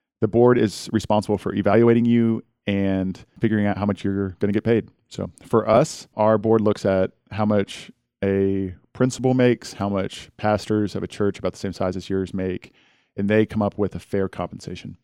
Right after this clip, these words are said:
So they, you know, review the I R S nine ninety and things like that. So those are kind of the boring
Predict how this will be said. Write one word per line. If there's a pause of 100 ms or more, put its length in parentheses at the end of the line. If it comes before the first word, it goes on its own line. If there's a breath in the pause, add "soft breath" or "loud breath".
So (680)
they, (380)
you
know,
review
the
I
R
S
nine
ninety
and
things
like
that. (180)
So (760)
those
are
kind
of
the
boring